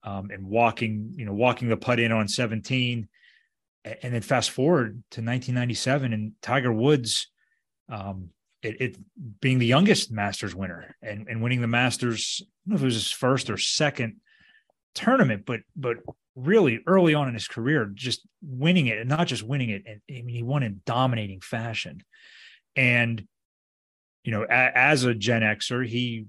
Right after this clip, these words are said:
was changing the way the game was played. He was changing the way courses were, were designed. They started, you know, Tiger proofing courses with the technology that was,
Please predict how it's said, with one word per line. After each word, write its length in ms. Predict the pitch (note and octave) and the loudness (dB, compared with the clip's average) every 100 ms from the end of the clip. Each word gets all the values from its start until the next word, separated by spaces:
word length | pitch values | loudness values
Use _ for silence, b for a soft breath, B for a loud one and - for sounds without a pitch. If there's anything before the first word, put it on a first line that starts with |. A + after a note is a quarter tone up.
| - | -8
was 380 | A2+ A2 G2 - - | -2 -2 -4 -8 -2
changing 500 | - B2+ C3+ A#2+ A#2 | 0 2 2 0 0
the 80 | |
way 160 | A2 A2+ | 2 2
the 120 | G#2+ | 0
game 260 | G2 G2+ G2 | -2 -4 -2
was 120 | G2 | -6
played. 360 | - F2+ F#2 A#2+ | -10 -10 -8 -6
He 80 | |
was 100 | A#2 | -6
changing 400 | G2 A2+ A2+ G#2 | -4 -4 -4 -4
the 60 | G2+ | -4
way 160 | G2 G2 | -4 -4
courses 560 | - A#2 G#2+ A2+ F#2 | -4 0 0 0 -4
were, 300 | G2 G2 G2 | -6 -4 -4
were 200 | G2+ G#2+ | -4 -6
designed. 480 | G2+ G2 F#2+ G2 A#2 | -4 -4 -2 -2 0
They 60 | G#2+ | -2
started, 340 | - G#2+ E2+ _ _ B B B _ | -2 -4 -4 _ _ B B B _
you 60 | A#2+ | -10
know, 60 | |
Tiger 460 | A2+ - A#2 A2 G#2+ | -8 -2 2 2 2
proofing 460 | G2 B2 A2+ A2 G2+ | -2 -4 -4 -4 -8
courses 520 | - G#2 G2 B2 A#2+ | -4 -4 -2 -4 -4
with 200 | G#2 - | -8 -10
the 80 | G2 | -10
technology 760 | - G2 G#2 G#2 G#2 F#2+ G#2+ | -8 -4 -2 -2 -2 -4 -4
that 140 | G#2 | -4
was, 340 | G#2 G2+ F#2 | -6 -6 -6